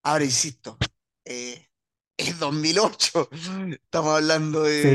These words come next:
Speaker 1: una de las peores
Speaker 2: de,
Speaker 1: crisis
Speaker 2: de
Speaker 1: de la historia.
Speaker 2: Claro.
Speaker 1: Entonces, eh, pero vamos viendo ejemplos.
Speaker 2: Ford también, sí, me gusta,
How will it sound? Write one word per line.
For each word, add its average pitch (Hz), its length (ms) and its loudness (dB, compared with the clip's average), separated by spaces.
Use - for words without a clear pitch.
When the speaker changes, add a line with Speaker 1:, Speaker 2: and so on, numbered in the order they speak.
Speaker 1:
una 135 160 6
de 143 40 6
las 135 200 2
peores 160 200 -2
Speaker 2:
de, 127 120 2
Speaker 1:
crisis 147 320 -6
Speaker 2:
de 147 80 -6
Speaker 1:
de 147 60 -2
la 143 60 -4
historia. 139 540 -8
Speaker 2:
Claro. 127 540 -6
Speaker 1:
Entonces, 147 1000 -2
eh, 123 760 -10
pero 147 200 0
vamos 220 360 0
viendo 180 600 -2
ejemplos. 147 580 -8
Speaker 2:
Ford 156 320 -2
también, 123 540 -6
sí, 131 340 -10
me 127 100 -6
gusta, - 420 -10